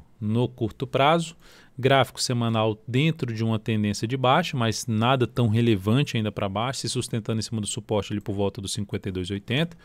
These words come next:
s-, trazendo a possibilidade de ser um pouco mais arrojado em termos de uma compra, sabendo que tá entre as médias e tem resistência forte pela frente, então tem um risco um pouco maior na operação.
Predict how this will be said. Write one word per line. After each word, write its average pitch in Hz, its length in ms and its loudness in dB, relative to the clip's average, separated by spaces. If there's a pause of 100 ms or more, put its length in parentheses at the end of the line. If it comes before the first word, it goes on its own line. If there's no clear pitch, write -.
(580)
s-, - 360 -6
trazendo 117 380 4
a - 20 2
possibilidade 107 600 0
de - 80 -14
ser 117 220 2
um 107 60 0
pouco 113 240 -2
mais 110 180 0
arrojado 104 460 2
em 101 80 0
termos 104 260 0
de 101 80 -2
uma 104 160 0
compra, 131 400 -4
sabendo 104 380 0
que - 80 -16
tá 107 80 -2
entre 104 180 -2
as 95 80 -4
médias 107 400 -2
e 104 60 -6
tem 107 120 -2
resistência 104 460 -2
forte - 320 -2
pela 110 220 -6
frente, 143 320 -4
então 104 120 -6
tem 101 140 -4
um 98 60 0
risco 101 260 -6
um - 20 -8
pouco - 240 -6
maior 101 200 -4
na 104 60 -6
operação. 127 460 -4